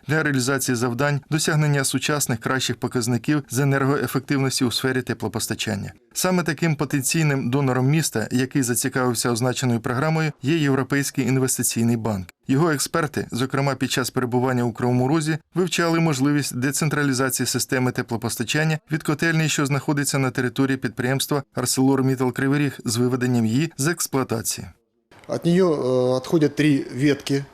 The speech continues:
Speaker 2: теплоснабжения, которые имеют протяжённость очень длит-, э, длинную. И таким образом обеспечится, э, теплоснабжение,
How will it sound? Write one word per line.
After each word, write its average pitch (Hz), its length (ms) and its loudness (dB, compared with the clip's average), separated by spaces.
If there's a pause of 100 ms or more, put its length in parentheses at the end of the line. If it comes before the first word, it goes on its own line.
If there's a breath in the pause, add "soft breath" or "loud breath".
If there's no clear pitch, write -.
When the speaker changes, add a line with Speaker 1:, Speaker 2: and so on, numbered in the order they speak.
(200)
Speaker 2:
теплоснабжения, 147 800 0
которые 143 360 0
имеют 143 240 0
протяжённость 139 680 -2
очень 135 240 -6
длит-, 135 360 -4
э, 131 160 0
длинную. 131 540 -4 (600 loud breath)
И 160 240 4
таким 151 260 -2
образом 160 380 2
обеспечится, 143 560 -2
э, 127 480 -4
теплоснабжение, 147 800 0